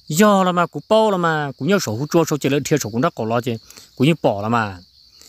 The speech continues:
Hai lần nó chứ, ơ, rộng nó chứ, hốt tay sọt cho bao kia thì do đi nó mà. Nhưng thôi tu tròn nó ra, cũng cho tu tròn theo bao chuột xin ta. Tao cũng một sai mà này, tôi xí lâu xí lu ở chợ e, chỉ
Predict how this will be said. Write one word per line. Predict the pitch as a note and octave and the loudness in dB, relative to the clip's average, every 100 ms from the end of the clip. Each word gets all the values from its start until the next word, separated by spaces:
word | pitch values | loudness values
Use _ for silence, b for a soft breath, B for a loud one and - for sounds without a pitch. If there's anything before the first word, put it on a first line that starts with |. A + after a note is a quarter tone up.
| B | B
Hai | - A2+ | -4 -4
lần | G#2+ | -2
nó | G#2+ | -6
chứ, | G#2+ - | -6 2
ơ, | A3+ A#3 A#3+ A#3 A3+ G#3+ D#3 | 4 6 6 6 6 4 0
rộng | B2 | -6
nó | A#2+ G#2+ | -6 -6
chứ, | - G2 | -10 -10
hốt | C3+ C3+ | -6 -4
tay | G#2+ | -4
sọt | A2+ A2 | -4 -4
cho | C3 A2+ | -4 -2
bao | B2+ C3 | 0 0
kia | C3+ A#2 | -2 -4
thì | A2 G#2 | -6 -2
do | D3 E3+ D#3 | 2 2 2
đi | D3+ | -2
nó | D3+ | -4
mà. | D3+ C#3 - b b b - | -6 -8 -12 b b b -6
Nhưng | D3+ | -2
thôi | E3 | 0
tu | D3 F3 | 0 -2
tròn | - D3+ | 0 0
nó | C#3+ A#2+ | 0 -2
ra, | D3 | -2
cũng | C3 B2 | -2 -8
cho | C3+ | -10
tu | D#3+ | -8
tròn | - B2 A2+ | -4 -2 -2
theo | C3 | -6
bao | D3 | -6
chuột | C#3 A2+ | -4 -6
xin | B2 C3 | -4 -2
ta. | A2+ G2+ B B B B | -2 -4 B B B B
Tao | D3 | -2
cũng | - E3 | 0 -4
một | - | 0
sai | F3+ F3 | 0 2
mà | C#3 | 0
này, | G#2+ | 0
tôi | D3+ C#3 | 0 0
xí | - | 0
lâu | C#3+ F3+ | 0 0
xí | - | -2
lu | C3+ D3+ C#3 | -2 -2 0
ở | C3 | -2
chợ | - A#2+ | -2 -4
e, | B2+ B2+ - b b | -4 -6 -8 b b
chỉ | b | b